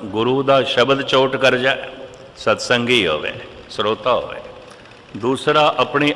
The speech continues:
ਅਕਲ ਚੋਟ ਕਰ ਜਾਏ। ਤੀਸਰਾ, ਸੰਸਾਰ ਤੋਂ ਕੋਈ ਦੁੱਖ ਬਹੁਤ ਵੱਡੇ ਰੂਪ ਵਿੱਚ ਚੋਟ ਕਰ ਜਾਏ। ਹੁਣ ਮੈਂ ਇਸ ਨੂੰ ਇਸ ਤਰ੍ਹਾਂ ਬਿਆਨ ਕਰਾਂ, ਜੋ ਅਜੇ ਤੱਕ ਪੂਰਨ ਤੌਰ ਤੇ ਨਿਰਾਸ਼ ਨਹੀਂ,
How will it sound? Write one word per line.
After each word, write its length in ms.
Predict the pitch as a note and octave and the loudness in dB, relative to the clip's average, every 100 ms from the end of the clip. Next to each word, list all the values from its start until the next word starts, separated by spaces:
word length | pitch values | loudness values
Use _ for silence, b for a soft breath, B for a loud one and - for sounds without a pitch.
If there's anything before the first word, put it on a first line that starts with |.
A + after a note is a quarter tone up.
| F3 | 0
ਅਕਲ 220 | - D#3 | 2 0
ਚੋਟ 320 | D3 B2+ G2+ | 2 2 2
ਕਰ 200 | F#2 E2 | -2 -4
ਜਾਏ। 240 | D#2 E2+ D#2 - - - - - - - - - - - | -4 -8 -12 -16 -20 -20 -20 -20 -20 -20 -20 -20 -20 -10
ਤੀਸਰਾ, 480 | - D3 - E3+ F3 | -4 -4 2 4 6
ਸੰਸਾਰ 760 | C#3+ C#3 B2 G#2+ - C3 D3+ E3 | 4 0 0 0 2 6 6 4
ਤੋਂ 200 | E3 D3 | 2 0
ਕੋਈ 240 | - A#2 | 2 0
ਦੁੱਖ 460 | G2+ C3+ D#3+ - - - | 0 -2 -2 -4 -10 -12
ਬਹੁਤ 320 | G2+ A#2 C#3+ B2+ | 0 2 2 2
ਵੱਡੇ 420 | A#2+ A#2+ C3 B2 | 0 4 4 4
ਰੂਪ 240 | A2 F#2 | 2 0
ਵਿੱਚ 160 | G2+ - | -2 0
ਚੋਟ 280 | F#2+ E2+ - | -2 -2 -4
ਕਰ 200 | E2 - | -8 -8
ਜਾਏ। 180 | - - - - - - - - - - - - - - - - - - - - - - - - - - - - - - - - - - - | -12 -14 -18 -20 -20 -20 -20 -20 -20 -20 -20 -20 -20 -20 -20 -20 -20 -20 -20 -20 -20 -20 -20 -20 -20 -20 -20 -20 -20 -20 -20 -20 -20 -20 -6
ਹੁਣ 120 | C3 C#3+ | -2 2
ਮੈਂ 180 | C#3+ | 4
ਇਸ 180 | B2+ - | 2 2
ਨੂੰ 120 | B2 | 0
ਇਸ 240 | A#2 C#3 - | 2 0 0
ਤਰ੍ਹਾਂ 260 | C3+ D3 | 2 2
ਬਿਆਨ 320 | A2+ F#2 F2+ E2+ | 4 2 2 -2
ਕਰਾਂ, 280 | F#2+ G#2+ | -2 -2
ਜੋ 220 | A2+ A#2+ - B2 | 0 -2 0 0
ਅਜੇ 240 | C#3 D#3+ D#3+ | 2 2 0
ਤੱਕ 240 | D#3+ C3+ - | 0 -2 -6
ਪੂਰਨ 680 | - - A#2+ C3 D3 D#3+ D3 | -16 -6 -2 2 2 0 -2
ਤੌਰ 380 | B2+ A#2+ C#3 C#3 | 2 4 4 2
ਤੇ 240 | - C3+ | 2 0
ਨਿਰਾਸ਼ 560 | A#2 G#2 G2+ A#2 D#3 A#2+ | 2 2 6 4 4 0
ਨਹੀਂ, 280 | F#2 E2+ | 0 -2